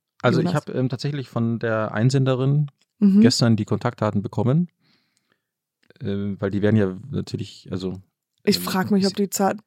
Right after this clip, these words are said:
Speaker 2: wieder da sind oder nicht.
Speaker 1: Also ich würde ihm gerne schreiben, ich, ich könnte mir vorstellen, das ist natürlich ein sehr persönliches Thema und vielleicht sind die jetzt ja auch gerade im totalen Beziehungs-, ähm, Eskala-, äh,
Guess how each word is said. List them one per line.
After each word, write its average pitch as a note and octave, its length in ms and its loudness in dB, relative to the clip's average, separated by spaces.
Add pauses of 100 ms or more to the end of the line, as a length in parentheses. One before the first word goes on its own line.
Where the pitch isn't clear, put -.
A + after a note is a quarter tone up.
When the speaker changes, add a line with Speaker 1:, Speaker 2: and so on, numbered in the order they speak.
(140)
Speaker 2:
wieder G3 180 2
da G3 260 -2
sind E3+ 180 -4
oder E3 140 -4
nicht. E3+ 200 -6 (400)
Speaker 1:
Also C3 160 6
ich A#2+ 120 2
würde E3 140 6
ihm C#3+ 180 4
gerne C3 180 6
schreiben, B2+ 380 4
ich, - 240 -8
ich - 80 2
könnte F3+ 180 4
mir D#3 100 8
vorstellen, D3 240 2
das B2 80 -2
ist - 40 -8
natürlich C3 220 -6
ein A#2+ 60 4
sehr A2 180 6
persönliches G2+ 460 4
Thema F#2 280 0
und F#2 200 -4
vielleicht G#2+ 280 0
sind A#2 140 0
die A2+ 60 2
jetzt G#2 180 -2
ja G#2 80 -2
auch G2+ 100 -6
gerade G2+ 200 -2
im G2 80 -4
totalen G2+ 360 0
Beziehungs-, A2 640 0
ähm, F#2+ 500 -2 (100)
Eskala-, - 320 -4 (140)
äh, A2+ 120 -2